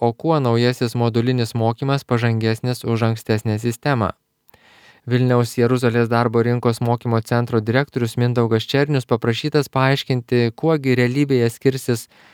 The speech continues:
vadinamasis modulinis mokymas nuo anksčiau buvusių mokymo programų, paaiškino: „Tiesiog dabar skiriama žymiai daugiau praktikos valandų.“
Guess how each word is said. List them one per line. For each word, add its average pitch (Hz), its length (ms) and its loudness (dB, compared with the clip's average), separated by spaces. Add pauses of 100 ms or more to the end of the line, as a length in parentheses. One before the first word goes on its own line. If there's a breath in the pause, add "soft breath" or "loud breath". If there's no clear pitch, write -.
(220 soft breath)
vadinamasis 127 720 0
modulinis 120 600 2
mokymas 117 560 0
nuo 117 200 2
anksčiau 110 440 0
buvusių 117 520 -2
mokymo 113 320 0
programų, 123 600 0 (500 soft breath)
paaiškino: 113 640 0 (600 soft breath)
„Tiesiog 185 360 0
dabar 147 240 2
skiriama 147 400 2
žymiai 160 320 2
daugiau 127 320 2
praktikos 113 640 -2
valandų.“ 127 560 0